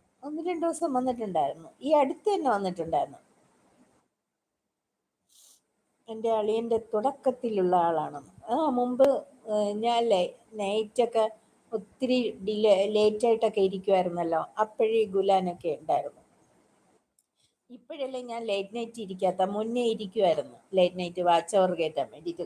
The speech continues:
അപ്പോഴേ ഇവരൊക്കെ ഉണ്ടായിരുന്നു. അപ്പൊ ഇവരൊക്കെ സപ്പോർട്ട് ചെയ്ത് നിൽക്കുമായിരുന്നു. നമ്മുടെ ലൂഫി, ഗുലാന്, പിന്നെ കടലെന്നും പറഞ്ഞിട്ട് വരില്ലേ, കടല്,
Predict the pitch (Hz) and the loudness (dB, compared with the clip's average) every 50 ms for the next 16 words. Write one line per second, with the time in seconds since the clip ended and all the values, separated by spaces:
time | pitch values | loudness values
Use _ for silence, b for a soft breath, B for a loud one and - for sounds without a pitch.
0 | - _ _ _ _ - 196 - 233 233 247 240 233 220 220 202 - 202 185 175 | -12 _ _ _ _ -20 -12 -8 -4 -2 0 0 2 0 0 -2 -4 -6 -6 -4
1 | 160 156 143 131 127 - 123 - _ _ _ _ _ _ _ B B B B B | -2 0 0 0 -2 -4 -10 -20 _ _ _ _ _ _ _ B B B B B
2 | B B B _ _ 214 - - 233 220 214 220 208 208 202 - 208 190 - 202 | B B B _ _ -20 -20 -18 -16 -14 -12 -12 -12 -12 -10 -10 -12 -10 -10 -12
3 | 185 - 185 180 180 180 180 175 185 175 180 175 170 _ - 160 160 147 - - | -10 -8 -10 -8 -8 -8 -8 -8 -8 -8 -10 -12 -14 _ -8 -6 -4 -4 -4 -6
4 | 127 123 - _ _ _ _ _ _ _ _ _ _ _ _ _ _ _ _ _ | -12 -20 -20 _ _ _ _ _ _ _ _ _ _ _ _ _ _ _ _ _
5 | _ _ _ _ _ 208 214 208 202 202 214 208 208 202 202 208 214 208 208 - | _ _ _ _ _ _ -20 -20 -14 -12 -12 -10 -10 -12 -12 -12 -12 -14 -16 -16
6 | 214 196 196 190 190 185 _ _ _ _ _ _ _ _ _ _ _ 190 185 190 | -14 -12 -12 -12 -12 -14 _ _ _ _ _ _ _ _ _ _ _ _ -20 -20
7 | 185 190 185 185 185 185 185 185 185 185 180 180 _ _ - 180 180 180 175 180 | -20 -16 -16 -14 -14 -14 -16 -16 -16 -16 -18 -20 _ _ -18 -18 -16 -16 -14 -14
8 | 175 180 180 180 185 _ _ _ _ _ _ _ 254 240 233 240 240 233 240 233 | -12 -12 -12 -14 -18 _ _ _ _ _ _ _ -2 0 2 4 4 4 4 2
9 | 226 233 226 220 214 202 202 202 196 190 190 185 180 175 170 165 165 165 165 - | 0 0 -2 -2 -2 -2 -2 -4 -2 0 2 2 2 0 -2 -4 -4 -4 -2 0
10 | 185 175 180 180 180 185 180 175 175 | -2 0 0 -2 -2 -2 -2 -4 -4